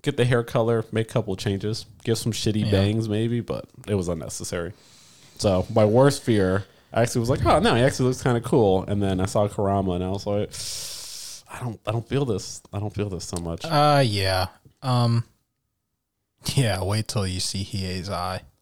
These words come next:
Speaker 1: Oh, oh yeah, obviously with Chuck's
Speaker 2: It's
Speaker 1: they're
Speaker 2: at
Speaker 1: gonna
Speaker 2: the,
Speaker 1: fight him.
Speaker 2: it's, like, right, right around the end of the second episode, 'cause you see that and then you see the brothers
Speaker 1: Oh.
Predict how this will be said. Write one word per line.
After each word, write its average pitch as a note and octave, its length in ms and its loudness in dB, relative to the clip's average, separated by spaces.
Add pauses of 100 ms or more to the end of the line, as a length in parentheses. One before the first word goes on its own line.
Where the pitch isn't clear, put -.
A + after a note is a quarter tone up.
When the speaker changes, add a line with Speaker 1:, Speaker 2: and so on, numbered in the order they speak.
(500)
Speaker 1:
Oh, G#2 260 4 (320)
oh F#2 120 -10
yeah, G#2+ 160 -8 (120)
obviously D#2 320 -12
with D2+ 140 -10
Chuck's G2+ 160 -8
Speaker 2:
It's - 100 -6
Speaker 1:
they're G#2+ 80 2
Speaker 2:
at F#2+ 80 0
Speaker 1:
gonna E2+ 100 -4
Speaker 2:
the, G#2+ 140 -2
Speaker 1:
fight F2 80 -2
him. - 60 -2
Speaker 2:
it's, - 380 -6
like, F#2+ 160 -4
right, G#2 380 -6 (380)
right A2 400 -4
around G2 280 -4
the G2 120 -8
end F#2+ 200 -8
of F2+ 120 -14
the A2 60 -8
second E2+ 300 -8
episode, D2+ 460 -12
'cause G#2 160 -8
you G#2+ 80 -2
see G#2 240 -4
that F#2 460 -4
and G2+ 160 -4
then F#2+ 100 -4
you F#2+ 100 -6
see - 200 -4
the F2+ 100 -8
brothers F#2 560 -8 (840)
Speaker 1:
Oh. G#2 220 2